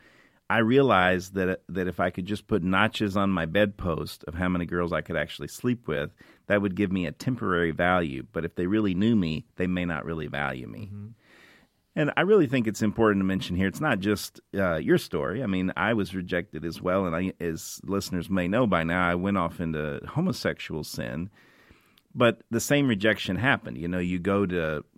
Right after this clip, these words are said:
Speaker 1: and, and if anybody's named Susie out there, we're promising that it's not
Speaker 2: Yeah.
Speaker 1: just Susie's that does this, but it's the name we seem to be using. But we go to Little Susie, and, and, and I went to her and said, "Hey, I,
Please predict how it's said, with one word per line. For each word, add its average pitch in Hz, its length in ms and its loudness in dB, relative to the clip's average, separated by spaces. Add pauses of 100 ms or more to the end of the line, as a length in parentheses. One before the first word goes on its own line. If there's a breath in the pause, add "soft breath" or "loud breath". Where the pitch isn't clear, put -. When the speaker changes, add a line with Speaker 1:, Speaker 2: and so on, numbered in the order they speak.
(320)
Speaker 1:
and, 87 240 -4
and 92 80 -2
if 90 100 -6
anybody's 117 360 2
named 104 240 2
Susie 95 440 4
out 85 200 2
there, 82 160 0
we're 80 100 -8
promising 95 580 0
that 80 80 -2
it's - 140 -6
not 98 140 4
Speaker 2:
Yeah. 143 80 6
Speaker 1:
just - 200 0
Susie's 87 460 4
that 80 160 -2
does 95 260 4
this, 73 240 -4
but 85 120 -6
it's 85 140 -8
the 90 80 -4
name 92 220 0
we 87 100 0
seem 92 240 -4
to 80 40 -6
be 71 100 -8
using. 78 400 -4
But 80 160 -4 (640 loud breath)
we 117 120 6
go 131 120 10
to 113 80 6
Little 113 220 6
Susie, 120 480 4
and, 101 140 2
and, 101 420 0
and 101 140 -2
I 107 80 0
went 127 180 0
to 127 100 0
her 170 140 2
and 80 160 -4
said, 98 200 0
"Hey, 131 200 2
I, 120 140 2